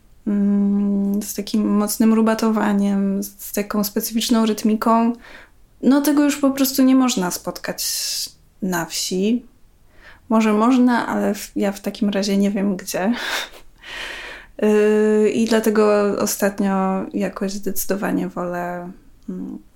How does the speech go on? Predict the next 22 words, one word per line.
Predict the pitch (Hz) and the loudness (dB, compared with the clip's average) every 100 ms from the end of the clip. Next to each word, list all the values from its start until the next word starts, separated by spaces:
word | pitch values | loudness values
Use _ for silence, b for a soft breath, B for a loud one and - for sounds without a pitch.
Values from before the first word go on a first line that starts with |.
| - | -2
jeśli | 240 240 | 0 2
chodzi | 277 277 | 2 2
o | |
samą | 277 254 | 4 4
muzykę, | 247 240 233 190 190 | 6 4 4 0 -2
to | 190 190 | -2 -2
wolę | 180 185 | 0 -2
się | 196 | -4
zagłębiać | 196 196 180 185 185 | -6 -4 -4 -4 -6
w | - | -4
nagrania | 196 196 190 185 | -2 0 -2 -2
archiwalne. | 180 - 196 180 180 180 | -6 -8 -8 -6 -6 -2
Oczywiście | 214 233 247 262 277 | -2 2 0 2 2
bardzo | 277 277 233 | 4 4 2
cenię | 233 208 185 | 2 0 0
sobie | - 180 | -4 -6
spotkania. | 175 - - - 180 180 202 - _ _ - _ - | -10 -12 -10 -4 -4 -2 -4 -8 _ _ -20 _ -2
Teraz, | 226 214 214 - - | 0 2 0 -4 -4
ym, | 190 202 196 196 196 196 196 196 196 - - _ - | -2 0 0 0 0 -2 -2 -2 -4 -8 -20 _ -18
Fundacja | - - 208 208 208 - 202 208 214 | -8 0 2 2 0 0 0 0 0
Muzyka | 202 208 220 | 0 0 -2
Zakorzeniona | 214 220 214 220 277 294 269 247 | 0 0 2 4 4 4 4 2